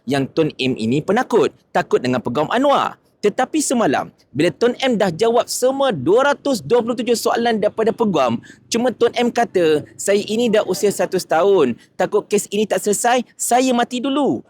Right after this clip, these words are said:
Diorang kata pula, "Tun M, withdraw je lah saman tu, tak payah susah-susah nak saman,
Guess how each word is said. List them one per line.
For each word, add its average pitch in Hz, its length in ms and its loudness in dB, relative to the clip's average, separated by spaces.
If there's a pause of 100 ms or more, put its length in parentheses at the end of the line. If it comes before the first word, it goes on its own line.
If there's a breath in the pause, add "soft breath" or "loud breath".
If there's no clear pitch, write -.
(280)
Diorang 208 220 2
kata 196 260 0
pula, 165 400 0 (160 soft breath)
"Tun 202 240 0
M, 160 400 -2
withdraw 196 400 2
je 175 80 0
lah 180 80 2
saman 175 320 0
tu, 156 400 0
tak 175 140 0
payah 196 100 0
susah-susah 190 400 -2
nak 170 140 0
saman, 170 560 0